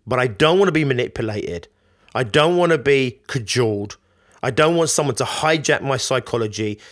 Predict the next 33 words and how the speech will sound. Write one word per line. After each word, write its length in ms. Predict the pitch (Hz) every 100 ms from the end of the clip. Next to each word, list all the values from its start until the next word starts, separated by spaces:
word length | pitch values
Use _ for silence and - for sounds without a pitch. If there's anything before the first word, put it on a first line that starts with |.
| -
to 60 |
hijack 600 | 127 104 151 143 143 135
my 220 | 139 131 127
emotions, 680 | 127 131 117 - 113 107 - - -
to 80 | -
hijack 580 | - - 151 147 147 -
my 120 | 127
mental 400 | 127 143 - 117
state, 480 | - - 113 107 - _ _ _ _ _ _ _ _ _ -
to 180 | - 135
take 360 | - - 165
me 100 | 156
on 120 | 147 131
a 60 |
path 680 | 117 - 160 151 143 123 - _ _ _ _ _ _ -
that 320 | 123 131 - _ _ -
I 100 | 143
either 220 | 147 127
agree 280 | 123 160 208
with 140 | 165
or 80 | -
don't 240 | 160 180
agree 320 | 156 120 127
with, 240 | 120 123 107 - -
but 220 | 113 143
I'm 180 | 135 131
not 160 | 110
choosing 380 | - 135 117 113
to 120 | 107
walk. 420 | 110 104 98 - -
And 120 | 120
that's 180 | 156 156
why 380 | 135 135 131 117